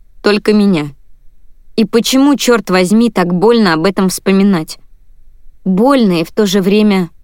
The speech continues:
сладко. Со вкусом фисташек, шоколада и детства. Это было со мной.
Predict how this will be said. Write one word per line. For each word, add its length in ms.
сладко. 600
Со 160
вкусом 460
фисташек, 680
шоколада 680
и 100
детства. 560
Это 260
было 320
со 180
мной. 500